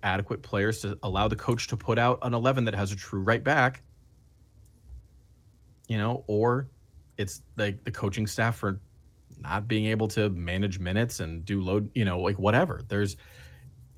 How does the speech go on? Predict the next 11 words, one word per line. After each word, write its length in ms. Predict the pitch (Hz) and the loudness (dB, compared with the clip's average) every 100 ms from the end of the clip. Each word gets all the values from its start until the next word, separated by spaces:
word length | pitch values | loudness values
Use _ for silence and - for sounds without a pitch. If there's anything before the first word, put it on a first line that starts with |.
| - | 2
either 240 | 120 135 | 8 8
way, 240 | 131 147 | 10 6
it 180 | 123 135 | 6 2
falls 220 | - 101 | 0 0
on 100 | 123 | 2
Vermes. 460 | 120 123 156 85 - - | 2 0 -2 -4 -10 -20
He's 260 | - 107 95 | -8 -6 -2
in 40 | |
charge 220 | 113 98 104 | 0 0 0
of 80 | |
everything. 480 | 113 120 90 65 62 | 0 0 -2 -8 -14